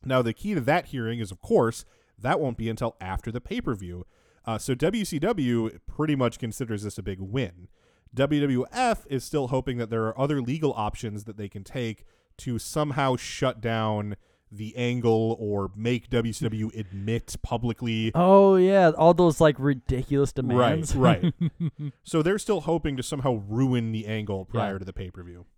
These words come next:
Speaker 2: Anyone that wants to watch W W F programming can tune into Monday Night Raw on
Speaker 1: <laughs>
Speaker 2: U S A Network.
Speaker 1: Neither Vince McMahon nor Eric Bischoff were at the hearing, although both, along with Nash Hall and Titan Sports president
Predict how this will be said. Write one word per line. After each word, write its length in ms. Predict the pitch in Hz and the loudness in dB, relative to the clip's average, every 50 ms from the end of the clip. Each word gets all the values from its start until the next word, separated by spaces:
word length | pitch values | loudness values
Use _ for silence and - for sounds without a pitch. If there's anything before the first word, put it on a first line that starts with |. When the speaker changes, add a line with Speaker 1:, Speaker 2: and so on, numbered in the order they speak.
| _ | _
Speaker 2:
Anyone 360 | 143 156 180 208 208 220 214 | -2 0 2 2 2 2 2
that 60 | 202 196 | 2 2
wants 220 | 180 175 165 - | 2 2 2 0
to 60 | - | 0
watch 220 | 123 120 110 - - | 0 0 -2 -2 -4
W 200 | - 107 107 165 | -4 -2 0 0
W 240 | 170 202 202 214 214 | 0 2 2 2 0
F 100 | 214 - | 0 0
programming 580 | - 208 190 175 139 143 127 127 123 127 127 | 0 0 0 0 0 -2 -4 -4 -4 -6 -6
can 200 | 123 - 107 104 | -6 -6 -8 -8
tune 240 | - - 127 151 165 | -6 -4 -2 -2 0
into 280 | 165 156 139 - - - | 0 0 0 0 -2 0
Monday 260 | 107 127 139 175 208 | 2 2 2 2 2
Night 180 | 220 226 226 214 | 2 2 4 4
Raw 180 | 190 185 170 156 139 | 4 6 6 6 4
on 120 | 127 113 113 | 2 2 0
Speaker 1:
<laughs> 60 | 127 | 0
Speaker 2:
U 100 | 147 185 | 0 0
S 120 | 196 - | 0 0
A 120 | 220 214 202 | 0 0 0
Network. 460 | 190 151 117 117 117 113 - - - - - - _ _ - - - _ _ _ | 0 0 0 -2 -2 -4 -4 -8 -12 -12 -16 -20 _ _ -20 -20 -20 _ _ _
Speaker 1:
Neither 300 | 107 120 151 220 240 262 | -6 -4 -2 -2 0 0
Vince 240 | 202 165 214 269 - | 0 0 -2 -2 -4
McMahon 420 | - 285 - 165 156 147 143 139 127 | -6 -8 -4 -4 -2 0 0 0 2
nor 240 | 127 139 170 185 | 4 4 4 4
Eric 280 | - 147 147 147 139 - | 2 2 0 0 0 -2
Bischoff 420 | 127 117 - - 117 107 107 - | -4 -4 -4 -2 -4 -4 -4 -4
were 120 | 120 107 101 | -4 -4 -4
at 180 | 104 110 - | -4 -6 -6
the 40 | - | -8
hearing, 440 | - - 196 196 156 110 95 90 92 - | -12 -8 -6 -4 -4 -4 -4 -6 -8 -4
although 280 | 120 120 110 117 110 | -2 0 0 0 0
both, 420 | 104 107 175 226 240 214 196 - - | 0 0 2 2 2 2 0 -2 -6
along 300 | - 131 127 123 123 117 | -4 -2 0 0 0 0
with 180 | 113 110 - 117 | -2 -4 -4 -6
Nash 300 | 117 127 156 170 - - | -6 -6 -6 -6 -8 -8
Hall 420 | - 143 131 131 127 123 127 - - | -8 -6 -4 -2 -2 -2 -4 -6 -8
and 100 | - 107 | -12 -12
Titan 280 | - 127 120 123 127 120 | -10 -10 -10 -8 -10 -14
Sports 320 | - - 135 120 113 - | -10 -6 -4 -4 -4 -4
president 600 | - - - 180 196 165 143 123 113 113 123 - | -6 -6 -4 -2 -2 -2 -2 -2 -2 -2 -4 -8